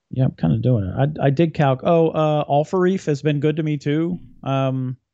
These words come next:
if you buy that stuff in the powder form, that's pretty decent. So if you're not into a calcium reactor, and if you're not into two part, and, and calc maybe may not be your option, I think the powder form of Alpha Reef, I've used the liquid form and it's treated me well.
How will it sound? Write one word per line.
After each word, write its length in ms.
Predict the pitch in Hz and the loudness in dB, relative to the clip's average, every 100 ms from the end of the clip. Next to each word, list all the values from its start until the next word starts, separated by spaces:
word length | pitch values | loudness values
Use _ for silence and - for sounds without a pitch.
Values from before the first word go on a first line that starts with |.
| - | -8
if 140 | 139 | -4
you 100 | 147 | -2
buy 180 | 131 127 | 0 0
that 180 | 127 123 | -2 -4
stuff 240 | - 135 | -2 -2
in 80 | 131 | -2
the 60 | 123 | -6
powder 240 | 123 123 | -4 -4
form, 380 | 131 143 139 143 | -2 0 0 0
that's 180 | 135 117 | -4 -6
pretty 300 | - 131 127 | -4 -2 -2
decent. 540 | 117 117 117 139 135 | -2 -4 -2 -2 -4
So 220 | - 131 117 | -2 -2 0
if 120 | 120 | -2
you're 120 | 117 | -2
not 280 | 123 123 123 | 0 -2 0
into 680 | 127 123 127 123 120 117 - - _ - | -2 0 2 2 2 0 -6 -20 _ -4
a 80 | |
calcium 420 | 127 135 131 143 131 | 0 0 0 2 2
reactor, 500 | 127 123 123 127 120 | 2 0 0 -2 -2
and 100 | 117 | -4
if 100 | 117 | -2
you're 80 | |
not 240 | 123 123 123 | 0 0 0
into 320 | 120 120 127 | -2 -2 -4
two 240 | 117 175 | 0 0
part, 500 | 151 135 131 123 123 - _ _ _ - | 0 0 0 -2 -6 -20 _ _ _ -10
and, 300 | 127 120 117 120 | -6 -4 -6 -10
and 260 | 123 113 113 _ _ - | -8 -6 -8 _ _ -10
calc 380 | - 123 120 - | -4 -2 -4 -6
maybe 380 | 123 120 120 117 | -4 -2 -2 -4
may 200 | 120 120 | -2 -2
not 280 | 117 120 120 | 0 -2 0
be 80 | 127 | -2
your 240 | 120 113 | 0 -2
option, 560 | 117 117 - 131 123 120 | -2 -2 0 0 0 -2
I 100 | 123 | -4
think 260 | 113 143 131 | -2 -2 0
the 160 | 107 - - | -6 -8 -12
powder 380 | 120 117 135 | -4 -2 0
form 320 | 143 143 143 143 | -2 0 2 2
of 140 | 127 | 0
Alpha 400 | 123 117 123 135 | -2 -4 -2 0
Reef, 380 | 131 135 139 - - | 2 2 0 -4 -4
I've 160 | 156 | -2
used 180 | 156 139 | 0 -2
the 60 | 113 | -4
liquid 280 | 117 123 120 | -10 -10 -6
form 280 | 135 131 | -4 -2
and 100 | 127 | -4
it's 80 | 117 | -6
treated 280 | - 131 123 | -6 -6 -4
me 100 | 123 | -4
well. 400 | 117 127 143 147 | 0 0 0 -4